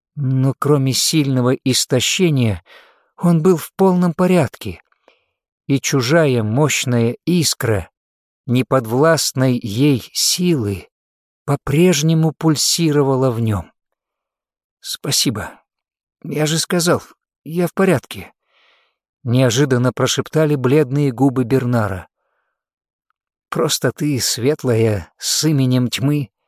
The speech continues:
сногсшибательно прекрасна». В этот момент раздался скрип отпираемого засова, и в камеру ворвались двое сбиров. «С вами всё в порядке, Клира?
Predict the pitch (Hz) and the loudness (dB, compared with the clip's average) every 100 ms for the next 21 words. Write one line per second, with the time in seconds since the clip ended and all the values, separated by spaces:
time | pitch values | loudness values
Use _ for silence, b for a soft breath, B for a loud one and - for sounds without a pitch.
0 | _ _ _ _ - - 185 202 - - | _ _ _ _ -6 0 0 0 -2 -2
1 | 160 147 156 - 120 110 - 98 - 92 | 0 0 -2 -4 -4 -4 -4 -6 -8 -12
2 | 87 - - - _ _ _ _ _ _ | -10 -10 -12 -18 _ _ _ _ _ _
3 | _ _ _ _ _ _ _ _ 104 160 | _ _ _ _ _ _ _ _ -2 -2
4 | 170 - 143 147 165 165 - 139 113 135 | 0 -2 0 2 2 0 0 0 0 0
5 | 151 - 143 127 - - 170 - - 147 | 0 -2 -4 -4 -4 -2 -2 -2 -4 -4
6 | - 147 147 143 135 131 123 107 123 - | 0 2 2 2 0 0 0 0 -2 0
7 | 175 175 160 - _ _ _ _ 180 180 | 2 2 0 -4 _ _ _ _ -2 -2
8 | - 190 190 196 185 135 156 151 156 175 | 0 2 4 2 2 2 2 2 2 0
9 | - 127 139 151 147 131 123 127 101 90 | -2 -2 2 2 2 0 0 0 0 -4
10 | - _ _ _ _ _ _ _ - - | -14 _ _ _ _ _ _ _ -16 -10
11 | 113 135 151 143 202 208 - 220 220 185 | -2 0 0 2 2 2 2 4 4 2
12 | - 110 151 214 156 113 | -4 -4 0 2 2 0